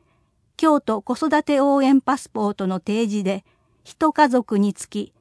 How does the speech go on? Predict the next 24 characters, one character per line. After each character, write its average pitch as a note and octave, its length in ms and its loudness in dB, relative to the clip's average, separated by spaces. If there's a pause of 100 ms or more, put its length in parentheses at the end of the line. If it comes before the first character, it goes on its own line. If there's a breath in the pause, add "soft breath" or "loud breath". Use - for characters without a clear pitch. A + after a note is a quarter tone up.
(100)
保 A#3 140 0
護 D4 140 6
者 A#3 180 -2
一 D#4 220 -4
人 D4+ 160 2
分 C#4 240 4
が A#3+ 120 2
無 A#3+ 140 4
料 D4+ 220 4
に C#4+ 120 8
な C#4 160 6
る A3+ 100 2
催 G3+ 380 0
し G#3 200 -8
や G3 180 -6 (180)
割 A3+ 240 2 (160)
引 D4+ 120 6
な D4+ 100 6
ど C4+ 160 2
が G#3 160 2
あ F#3 80 -2
り F3+ 120 -6
ま F#3 140 -6
す。 - 280 -18